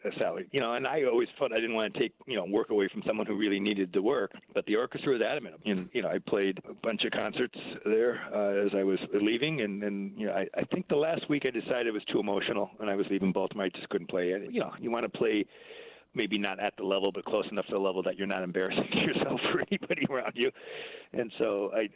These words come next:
I did that. But, you know, and, and Boston's another world. So, I mean, I wouldn't do that to my, my wonderful friends. Although my, uh, the, Tom Martin, the, uh, principal in the Boston Pops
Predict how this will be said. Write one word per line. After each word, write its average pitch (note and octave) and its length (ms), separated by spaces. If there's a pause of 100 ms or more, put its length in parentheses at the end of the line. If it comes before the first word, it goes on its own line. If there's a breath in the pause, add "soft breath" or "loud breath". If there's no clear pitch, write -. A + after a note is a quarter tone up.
(100)
I G#2 40
did G2+ 240
that. F#2+ 260 (100)
But, G2+ 160 (140)
you B2+ 100
know, G2 100
and, G2 160
and G2 140
Boston's G2+ 380
another F2+ 280
world. F2 380
So, F#2+ 140
I F#2+ 100
mean, G2 320 (100)
I G2 80
wouldn't F#2 240
do F2+ 100
that E2 180
to - 80
my, E2 260
my F2+ 240 (160)
wonderful F2 320
friends. E2+ 300 (800 loud breath)
Although D3 340
my, C3 340
uh, A#2 160
the, A#2 380
Tom E3 180
Martin, D3 360 (200)
the, G2 520
uh, F#2+ 100
principal A2 300
in G2+ 40
the G2+ 60
Boston G#2 260
Pops G#2 280